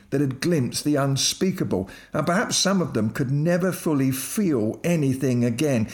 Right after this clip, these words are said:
To open the door on their innermost feelings would be too dangerous,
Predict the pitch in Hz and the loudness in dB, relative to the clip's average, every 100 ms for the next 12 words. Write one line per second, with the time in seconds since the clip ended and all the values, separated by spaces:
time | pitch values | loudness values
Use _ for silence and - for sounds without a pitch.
0 | - - 160 208 202 180 165 160 165 160 | -6 -2 2 2 0 -2 -2 -2 0 2
1 | 113 113 117 120 120 147 151 131 117 113 | 2 2 2 2 2 0 2 2 2 0
2 | - 202 175 110 101 - - - 156 - | 0 0 2 2 0 -2 -16 -6 -4 0
3 | 156 147 196 156 185 190 156 107 - - | -2 0 0 2 2 4 2 2 0 -6